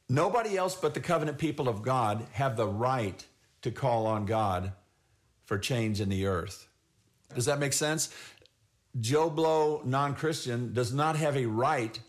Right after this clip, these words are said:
to call on God to bring change in the earth. Now, God is merciful. We know that the first prayer God assuredly hears from every sinner is the sinner's prayer, a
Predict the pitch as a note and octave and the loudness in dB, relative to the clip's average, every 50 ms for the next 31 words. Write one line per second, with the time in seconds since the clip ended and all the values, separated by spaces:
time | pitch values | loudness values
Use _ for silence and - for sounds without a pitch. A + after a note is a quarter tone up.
0 | _ - C#3 - - C#3+ C#3 C#3 C3 B2+ A#2+ A2 G#2 A#2+ B2 C3+ C3 A#2 G#2+ A2 | _ -10 -10 -4 0 0 2 2 2 2 0 0 0 0 0 0 0 0 -2 -2
1 | A2+ A#2 G#2 - C3 A#2+ A#2+ A#2 G2+ A2+ G#2+ G#2+ G#2+ A2+ A#2+ A2 F#2+ - - A#2+ | -2 -2 -2 0 0 0 0 0 -2 -2 -2 0 0 0 0 0 0 0 0 0
2 | A#2 A#2 C#3 D#3 F3+ F#3 D#3+ C3+ G#2 A2 A2+ B2 C#3 D3 - D#3+ C#3 - E3 E3 | 0 0 0 0 2 2 0 0 -2 0 0 0 0 -2 -4 -6 -6 -4 -4 -4
3 | F#3 F3+ - - - - - D#3 F3+ F3+ F3+ F3 E3+ D#3 D3 - C3+ B2+ - D3+ | -4 -4 -8 -12 -14 -2 0 0 2 4 4 4 2 2 0 -2 -2 0 0 0
4 | D#3+ D3+ - - E3 E3 D#3 D#3 D#3 D3+ B2+ C#3 C3+ C#3+ C#3+ C#3+ C3 - - - | 0 0 0 0 0 2 4 4 2 2 2 2 2 2 2 0 -2 -8 -14 -18
5 | - - _ _ _ _ _ _ _ - - _ - - - - - _ _ - | -20 -20 _ _ _ _ _ _ _ -20 -20 _ -20 -20 -20 -20 -20 _ _ -4
6 | G#2+ - - D#3+ E3+ F3 D#3 C3 A2+ A#2 A2+ A#2 C3+ C3+ A#2+ G#2+ G2 - B2+ A#2+ | -2 -2 0 2 2 2 2 2 2 0 0 2 2 2 2 0 0 -2 -2 0
7 | A#2+ B2 A2+ A2 - - C#3 C3+ B2 G#2+ G2+ G2+ G#2 - - - - _ - A2+ | 0 0 0 0 -2 -2 -2 -2 0 0 0 -2 -2 -6 -10 -18 -20 _ 0 2
8 | A2 A2+ G#2+ G#2 - - - - A#2 A2+ A#2 A2 G#2 G2+ - - - - C#3+ C#3+ | 2 2 2 2 -2 -4 -4 -4 -2 -2 0 0 -2 -2 -4 -4 -2 -2 -2 -2
9 | C#3 C3 C3+ - D3+ C#3 C3 A#2 G#2 G2+ G#2 A2 - A2+ A2 A2 G#2+ G#2+ | -2 -4 -2 -2 0 2 2 2 2 2 0 0 0 0 0 0 -2 -4